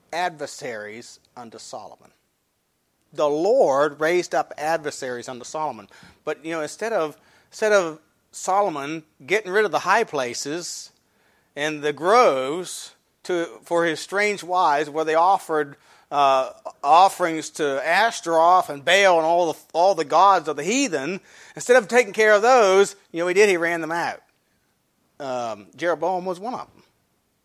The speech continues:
Jeroboam was one of, originally one of Solomon's tribal leaders. Uh, I think it was the tribe of Ephraim. Uh, he, he, you know, Solomon saw he was an industrious man. He made him a leader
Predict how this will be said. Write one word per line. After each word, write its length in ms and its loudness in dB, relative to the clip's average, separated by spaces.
Jeroboam 520 0
was 180 -4
one 280 -8
of, 520 -12
originally 380 -2
one 260 -4
of 200 -2
Solomon's 1000 -6
tribal 600 2
leaders. 960 -6
Uh, 120 -14
I 60 -14
think 140 -12
it 20 -14
was 100 -16
the 40 -18
tribe 280 -4
of 60 -8
Ephraim. 400 -12
Uh, 420 2
he, 220 -8
he, 440 -10
you 120 -8
know, 160 -6
Solomon 420 2
saw 300 4
he 120 2
was 120 -2
an 80 -4
industrious 480 -2
man. 220 -2
He 120 -4
made 200 0
him 100 2
a 40 4
leader 720 2